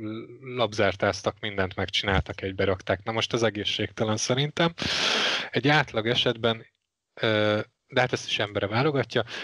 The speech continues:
egy átlag esetben én úgy próbáltam, hogy ahogy vége volt a labzártának, már elkezdtem nagyjából összerakni a következő lapot,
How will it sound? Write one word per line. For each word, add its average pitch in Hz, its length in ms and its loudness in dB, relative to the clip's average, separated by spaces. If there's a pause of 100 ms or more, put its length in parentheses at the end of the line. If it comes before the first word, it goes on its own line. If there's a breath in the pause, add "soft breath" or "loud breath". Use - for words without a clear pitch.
egy 120 140 0
átlag 127 340 2
esetben 113 520 -2
én 113 200 -4
úgy 107 160 -2
próbáltam, 104 600 2
hogy 104 200 -6
ahogy 113 300 4
vége 107 280 2
volt 98 340 0
a 104 40 -8
labzártának, 107 1000 0 (640 loud breath)
már 117 300 4
elkezdtem 104 560 0
nagyjából 101 440 -2
összerakni 101 480 -4
a 92 80 -8
következő 117 600 2
lapot, 101 500 -2